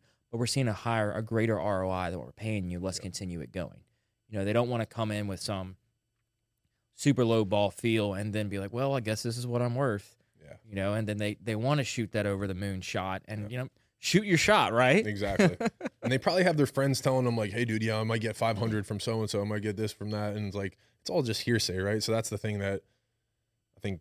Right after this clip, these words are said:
Speaker 2: kids get caught up in, and that's the hard part is, and, like, and then they have to understand it from a business perspective of, like, "Okay, I'm giving you this to try to get this, and if it, if I don't get it, then I can't give you this," you know? <laughs>
Speaker 1: Well, and that's when, you know, the business owners say, "Let's go to a month-to-month contract."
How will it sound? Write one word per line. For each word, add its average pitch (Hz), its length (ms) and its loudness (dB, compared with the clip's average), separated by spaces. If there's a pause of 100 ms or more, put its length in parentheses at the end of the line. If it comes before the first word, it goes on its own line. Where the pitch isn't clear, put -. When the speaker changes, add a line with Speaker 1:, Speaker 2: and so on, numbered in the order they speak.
Speaker 2:
kids 98 280 -4
get 92 180 -4
caught 98 220 -2
up 98 180 0
in, 92 160 -4
and 95 100 -4
that's 95 180 -2
the 90 60 -8
hard 90 220 -2
part 87 220 -6
is, 90 160 -6
and, 95 200 -6
like, 92 320 -6
and 107 120 -6
then 110 140 0
they 104 100 2
have 107 140 0
to 107 100 -2
understand 101 340 -4
it 92 40 -6
from 95 140 -6
a 85 60 -8
business 98 380 -4
perspective 92 500 -6
of, 90 100 -6
like, 92 140 -6
"Okay, 107 200 -4
I'm 104 140 -6
giving 113 280 -4
you 104 80 -4
this 101 300 -2
to 98 120 -6
try 113 340 -2
to 107 80 -2
get 95 320 -6
this, 98 280 -2
and 98 80 -4
if - 100 -6
it, 87 60 -8 (160)
if 110 120 -6
I 98 80 -2
don't 147 280 2
get 98 160 -4
it, 98 100 -2
then 107 80 0
I 101 80 -4
can't 117 380 -4
give 113 160 0
you 98 120 -2
this," - 360 -4
you 107 80 0
know? 110 260 6 (140)
<laughs> 151 260 2
Speaker 1:
Well, 202 100 0
and 139 220 0
that's 131 300 0
when, 110 400 -2 (200)
you 110 120 -8
know, 104 80 -2
the 98 80 -4
business 101 340 -4
owners 101 300 -6
say, 101 120 -4
"Let's 98 160 -6
go 131 120 -4
to 123 80 0
a 101 60 -2
month-to-month 98 560 -6
contract." 131 600 -8